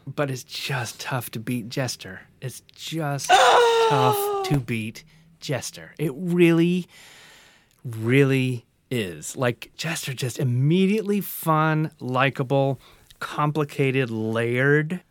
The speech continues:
Speaker 2: Mm-hmm.
Speaker 1: It's
Speaker 2: That
Speaker 1: just,
Speaker 2: is
Speaker 1: it's just delight. And
Speaker 2: the
Speaker 1: we're talking
Speaker 2: pinnacle.
Speaker 1: about Jester, a character created by Laura Bailey of Critical Role,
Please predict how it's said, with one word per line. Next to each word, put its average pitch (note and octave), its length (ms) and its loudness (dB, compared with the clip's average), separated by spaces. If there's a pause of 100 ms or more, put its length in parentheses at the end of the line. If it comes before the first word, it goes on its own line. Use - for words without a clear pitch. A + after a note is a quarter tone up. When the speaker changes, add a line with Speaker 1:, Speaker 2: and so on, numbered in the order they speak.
(140)
Speaker 2:
Mm-hmm. D3 340 -12 (140)
Speaker 1:
It's - 100 -10
Speaker 2:
That - 140 -8
Speaker 1:
just, C#3 380 -2 (120)
Speaker 2:
is - 180 -6
Speaker 1:
it's - 160 -18
just B2+ 420 -6
delight. B2+ 500 -8
And C3+ 140 0
Speaker 2:
the C#3 80 6
Speaker 1:
we're C#3 100 0
talking D3+ 260 4
Speaker 2:
pinnacle. C#3 40 2
Speaker 1:
about B2 400 2 (580)
Jester, D#3+ 460 2
a C#3+ 160 -2
character C#3+ 840 0
created A#2+ 380 -2
by G#2 220 -4
Laura C3+ 320 0
Bailey G#2 600 -4
of F#2 300 -14
Critical F#2 520 -12
Role, D#2+ 480 -10